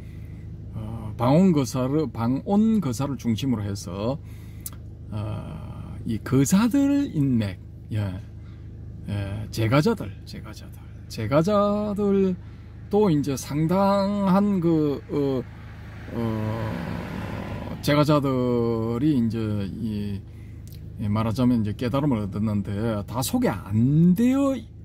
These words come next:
어, 있죠, 그죠? 근데 여러분 놀랍게도 있지 않습니까? 에, 시베타라는 게 있어요. 시베타, 씨아이비이티에이 이렇게 해서 포털에서 검색을 딱 하시면은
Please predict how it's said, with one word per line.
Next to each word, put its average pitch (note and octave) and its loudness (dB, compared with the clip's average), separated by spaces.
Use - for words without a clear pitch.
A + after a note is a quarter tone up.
어, G#3 2
있죠, F3+ 2
그죠? G#2+ -4
근데 E3 6
여러분 C#3+ 4
놀랍게도 B2+ 0
있지 A#2 -2
않습니까? G#2 -6
에, A2 -2
시베타라는 F#3 2
게 D3+ 0
있어요. G2 -8
시베타, A#2+ -2
씨아이비이티에이 D#3+ 2
이렇게 C3+ -2
해서 G#2+ 0
포털에서 E3 2
검색을 B2 4
딱 - 0
하시면은 A#2 2